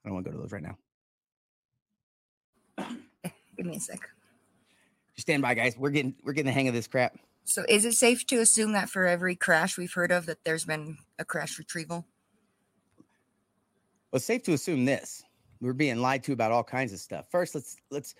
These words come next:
Speaker 1: there's a reason you guys haven't heard about this stuff. Well, for multiple reasons. Pockets are being lined. You can look right now, and maybe I shouldn't say any names. Look in the government right now. Who's being the most vocal and fighting this the most?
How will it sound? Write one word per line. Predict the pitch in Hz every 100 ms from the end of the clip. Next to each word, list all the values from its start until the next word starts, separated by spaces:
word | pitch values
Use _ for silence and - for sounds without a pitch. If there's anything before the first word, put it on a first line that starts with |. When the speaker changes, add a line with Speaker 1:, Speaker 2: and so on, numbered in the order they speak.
| _ -
Speaker 1:
there's | 143
a | 151
reason | 220 208
you | 202
guys | 180 170
haven't | 160 147 131
heard | 135 143
about | 156 165 -
this | 175
stuff. | - 180 190 - 165 151 - _ _ _ _ _ _ _ -
Well, | 101 120 -
for |
multiple | 113 131 - 98
reasons. | 95 95 113 113 _ - 113
Pockets | - 113 135 110
are |
being | 123 120
lined. | 113 113 123 135 _ _ _ _ _ _ _ _
You | 165 202
can | 202
look | 175 165
right | 139 143 151
now, | 143 110 120 - _ -
and | 120
maybe | 135 135
I | 120
shouldn't | - 98 -
say | 107
any | 101
names. | 101 95 92 90 _ _ _ _ _ _ _
Look | 151 202
in | 233
the |
government | 208 190 170 87
right | 139 139
now. | 139 107 92 _ _ -
Who's | 185 202 151
being | 143 180
the | 160
most | 147 147 110
vocal | 147 151 202 208 -
and | 117
fighting | 151 147 127
this | 123 -
the |
most? | 120 113 95 -